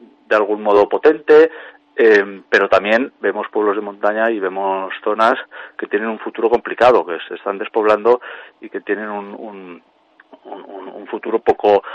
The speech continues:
poco halagüeño. Por eso creo que tenemos un mejor futuro que otras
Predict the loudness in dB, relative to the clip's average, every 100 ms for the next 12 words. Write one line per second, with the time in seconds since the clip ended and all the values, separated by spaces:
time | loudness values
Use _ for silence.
0 | -2 2 6 8 8 6 4 4 4 4
1 | 6 2 2 -6 -8 2 6 8 8 4
2 | -6 -20 _ _ _ _ _ -10 -2 0
3 | 2 0 0 -4 -4 -6 -6 0 0 0
4 | -4 -2 2 2 -2 -20 -20 _ -4 -2